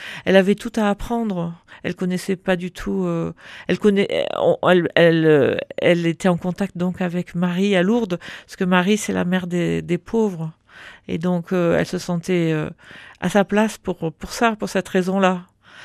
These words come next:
Mais, hum, petit à petit, elle s-, elle a essayé de se rapprocher d'une paroisse. Et puis, euh, comme elle avait beaucoup de casseroles et qu'elle est,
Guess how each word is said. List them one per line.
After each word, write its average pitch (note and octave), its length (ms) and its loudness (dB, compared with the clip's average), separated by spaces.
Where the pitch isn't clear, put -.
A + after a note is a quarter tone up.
Mais, F3+ 360 2
hum, D#3+ 760 -4
petit G3+ 320 -2
à F#3 100 6
petit, - 280 -4
elle G#3+ 140 4
s-, - 100 -10
elle F3+ 220 2
a - 20 6
essayé G3+ 240 0
de - 60 -18
se G#3 80 0
rapprocher F#3 520 -2
d'une F3+ 220 -2
paroisse. F#3 800 -2
Et - 160 2
puis, G#3 540 0
euh, F3+ 500 4
comme G#3 220 0
elle G3 120 4
avait F#3 200 4
beaucoup G3 260 -2
de - 80 -6
casseroles G#3 540 0
et F3+ 80 2
qu'elle F3+ 240 0
est, F3 240 -6